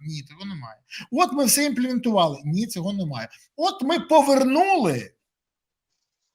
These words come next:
електронне декларування, про яке Європа нам вже каже, і Сполучені Штати кажуть, і Канада, яка теж в нато каже. А ми не повертаємо. Але ми готові говорити.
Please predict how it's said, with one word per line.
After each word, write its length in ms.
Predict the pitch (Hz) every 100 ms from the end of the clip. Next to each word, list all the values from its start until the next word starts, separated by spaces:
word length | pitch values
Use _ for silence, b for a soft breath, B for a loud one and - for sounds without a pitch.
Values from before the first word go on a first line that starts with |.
| _
електронне 640 | 185 220 220 226 294 302 269
декларування, 1080 | 254 254 254 262 254 254 185 135 113 98 -
про 140 | 170 202
яке 480 | 226 226 269 254 254
Європа 760 | 139 233 214 240 302 311 214
нам 200 | 180 190
вже 180 | 160 190
каже, 640 | 202 208 196 151 123 - - _ _ _ _ -
і 80 | 226
Сполучені 520 | 277 302 330 302 285
Штати 580 | - 285 240 185 175 156
кажуть, 560 | - 143 120 110 - _ _ _ _
і 80 | 262
Канада, 540 | 254 339 330 320 269 254
яка 240 | 247 254
теж 460 | - 277 262 - 214
в 80 |
нато 320 | 226 220 185 175
каже. 600 | - 226 180 143 - - _ _ _ _ _ _ _ _
А 80 | 170
ми 140 | 233
не 80 | 262
повертаємо. 720 | 254 226 220 - 120 110 110 b
Але 220 | 156 277
ми 120 | 330
готові 400 | 285 220 214 143
говорити. 540 | 135 131 135 123 101